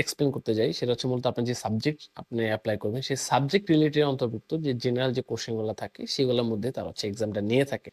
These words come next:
একদমই সিম্পল, ভয় পাওয়ার কোনো কারণ নাই। তো সেক্ষেত্রে হচ্ছে যদি আপনার আইএলটিএস এ ভালো একটা স্কোর থাকে, সেক্ষেত্রে অনেক সময় তারা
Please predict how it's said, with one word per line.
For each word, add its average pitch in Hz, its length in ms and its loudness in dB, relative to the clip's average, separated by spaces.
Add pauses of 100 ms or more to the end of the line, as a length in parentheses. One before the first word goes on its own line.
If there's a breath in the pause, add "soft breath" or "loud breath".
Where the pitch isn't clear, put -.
একদমই 131 340 2
সিম্পল, 135 380 2
ভয় 117 240 -2
পাওয়ার 104 220 -6
কোনো 110 120 -6
কারণ 113 260 2 (140)
নাই। 87 140 -8 (180)
তো 139 180 4
সেক্ষেত্রে 196 460 0
হচ্ছে 190 200 0
যদি 160 340 4
আপনার 131 320 2
আইএলটিএস 120 400 2
এ - 20 4
ভালো 113 240 0
একটা 117 140 -4
স্কোর 123 380 0
থাকে, 127 160 -2
সেক্ষেত্রে 117 360 -4
অনেক 107 120 -6
সময় 104 180 -8
তারা 98 220 -8